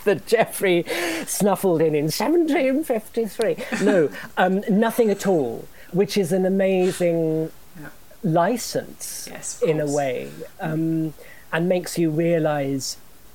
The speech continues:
Speaker 1: even when, when the facts and the archive for Tippett or Coward are there, that the barrier between fiction and non-fiction is pretty murky.
Speaker 2: Indeed.
Speaker 1: And al-, and also, I think one,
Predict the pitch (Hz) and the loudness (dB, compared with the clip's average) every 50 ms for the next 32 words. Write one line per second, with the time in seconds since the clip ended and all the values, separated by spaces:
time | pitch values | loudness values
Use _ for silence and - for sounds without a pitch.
0 | - - 220 214 254 277 285 196 220 190 175 160 180 175 170 160 156 160 160 - | -8 -2 0 2 4 4 2 2 2 2 2 2 2 2 2 0 0 -2 -6 -10
1 | - - - - 165 180 170 165 165 160 156 - - - 151 - 160 - - - | -16 -16 -10 -4 -2 0 0 2 0 0 -2 -4 -8 -8 -6 -4 -4 -6 -6 -10
2 | - - - - - 180 175 - - - - - - 160 156 151 156 156 156 165 | -16 -16 -8 -4 -2 -2 -2 -2 -6 -8 -8 -6 -4 -4 -2 0 0 0 0 0
3 | - - 165 147 131 - - 151 - - 160 - 147 147 147 - - - 160 160 | -2 -2 -2 -2 -2 -4 -6 -8 -8 -6 -6 -6 -6 -6 -8 -8 -6 -4 0 2
4 | 151 147 135 - - 147 147 135 123 160 160 147 135 131 127 - - - - - | 2 2 0 -2 -4 -4 -4 -2 -2 -2 0 0 -2 -4 -6 -8 -12 -16 -18 -20
5 | - - - - 262 156 147 175 143 - - - - 170 190 180 180 175 165 - | -4 0 2 2 2 2 0 -2 -2 -2 -8 -14 -8 -4 -4 -4 -4 -6 -6 -6
6 | - 175 160 165 170 160 165 165 147 156 - - 160 156 147 143 147 143 - 160 | -4 -2 0 2 2 4 2 2 0 -2 -4 -2 -2 -2 -2 -2 -4 -2 -2 -4
7 | 151 - - 151 143 139 143 143 139 139 147 - - 147 - - - 143 131 127 | -2 -2 -4 -4 -2 -2 -2 -2 -2 -2 -4 -4 -6 -6 -6 -4 -4 -4 -4 -4
8 | 139 147 - - - - - - - 240 220 - - - 120 117 127 135 139 139 | -6 -8 -8 -10 -12 -14 -14 -4 -2 -2 -2 -2 -4 -8 -8 -6 -4 -4 -6 -6
9 | 139 - - - 131 - - - - - - - 160 139 - - - - 151 156 | -8 -10 -10 -12 -12 -12 -12 -14 -18 -18 -16 -14 -12 -12 -12 -12 -8 -4 -2 -2
10 | 165 170 190 185 - - - 175 175 185 196 208 214 - - - 180 165 160 165 | 0 2 2 0 0 0 -2 -2 0 0 0 0 0 -2 0 0 2 2 2 0
11 | 160 - 180 170 - - 160 170 165 165 160 | -2 -2 -4 -6 -4 -4 -4 -2 -2 -2 -4